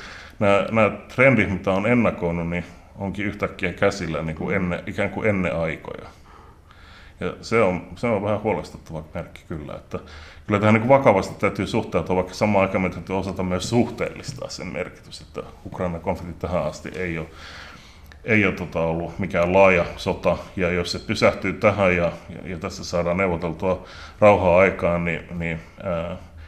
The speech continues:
tilanne on vielä ihan, ihan ok, että ei tässä ole mitään niin kuin sellaista tapahtunut, joka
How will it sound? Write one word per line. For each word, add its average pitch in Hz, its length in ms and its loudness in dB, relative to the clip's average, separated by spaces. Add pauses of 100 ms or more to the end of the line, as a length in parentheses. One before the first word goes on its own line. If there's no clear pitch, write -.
(140)
tilanne 92 340 2
on 87 160 -2
vielä 87 260 0 (180)
ihan, 92 340 -6
ihan 87 280 -6
ok, 85 320 -6 (260)
että - 220 -12
ei 82 80 -6
tässä - 260 -10
ole 87 60 -6
mitään 85 240 -4
niin 80 100 -8
kuin 80 80 -14
sellaista 85 400 -8
tapahtunut, 80 580 -8
joka 82 240 -8